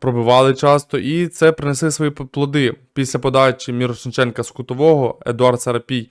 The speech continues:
пробив головою і зробив рахунок два один. І отут я вже подумав: блін, а може і тут і три один буде, якщо Дніпро буде продовжувати в такому руслі.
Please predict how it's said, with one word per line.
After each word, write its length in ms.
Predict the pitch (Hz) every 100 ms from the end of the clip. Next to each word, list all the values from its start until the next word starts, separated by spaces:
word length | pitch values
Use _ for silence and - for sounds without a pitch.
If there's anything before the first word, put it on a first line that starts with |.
| _ _ _
пробив 340 | 127 135 123
головою 540 | 120 139 175 190 139 -
і 320 | 143 156 131 -
зробив 340 | 117 120 139
рахунок 360 | 123 120 131 120
два 180 | 120 127
один. 360 | 127 160 196 - - _ _ -
І 320 | 135 170 170
отут 360 | - 131 185 196
я 80 |
вже 100 | 170
подумав: 480 | 175 180 175 170 135 113 123 _ 131
блін, 220 | 139 117
а 20 |
може 280 | 120 151 170
і 40 |
тут 300 | 165 175 - - 135 -
і 80 | 156
три 220 | - 196
один 280 | 196 156 143
буде, 360 | 135 123 110
якщо 300 | 117 - 139
Дніпро 400 | 127 120 117 151
буде 220 | 139 123 117
продовжувати 640 | 123 131 123 123 - 117
в 80 | 120
такому 400 | 120 135 123 123
руслі. 340 | 123 -